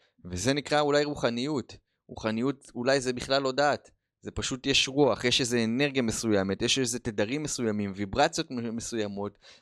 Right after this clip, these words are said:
וזה אולי בכלל חוקי הרוח. חוקי הרוח אולי זה חוקי הפיזיקה, אולי זה חוקי תורת הקוונטום. זה, זה, זה אולי העולם הפנימי שלי, של איך אני מרגיש בפנים. ממה שאני מבין, יכול להיות שזה בכלל רוחניות,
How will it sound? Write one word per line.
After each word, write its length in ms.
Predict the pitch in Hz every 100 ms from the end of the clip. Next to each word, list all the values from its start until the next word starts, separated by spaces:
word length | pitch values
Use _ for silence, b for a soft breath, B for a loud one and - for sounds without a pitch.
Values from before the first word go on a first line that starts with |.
| B
וזה 280 | 101 120 180
אולי 220 | 196 180
בכלל 320 | 147 147 151
חוקי 300 | - 113 156
הרוח. 400 | 147 139 175 123
חוקי 260 | 107 - 147
הרוח 380 | 135 147 165 139
אולי 220 | 147 156
זה 120 | 143
חוקי 280 | 135 - 170
הפיזיקה, 680 | - 170 175 185 - 156 117
אולי 240 | 123 147
זה 80 | 151
חוקי 300 | 135 165 165
תורת 300 | 160 160 156
הקוונטום. 760 | - 131 180 208 175 156 107 101 _ _ _ _ _ _ _ 107
זה, 340 | 101 113 113
זה, 240 | 110 113 113
זה 160 | 113
אולי 380 | 117 120 135 170
העולם 360 | 180 147 170 190
הפנימי 440 | 170 151 143 196
שלי, 420 | - 139 165 190
של 220 | - 123 -
איך 300 | 160 - 120
אני 240 | 156 185
מרגיש 540 | 160 127 - 185 -
בפנים. 540 | 123 120 - 175 190 110 _ _ _ _ _ _ _ _ - - - - - _ b b b -
ממה 260 | 110 151
שאני 240 | 170 180 170
מבין, 500 | 165 131 107 95 98
יכול 240 | 117 147
להיות 120 | 180 185
שזה 280 | 170 196
בכלל 280 | 240 - 226
רוחניות, 680 | 190 170 160 143 117 104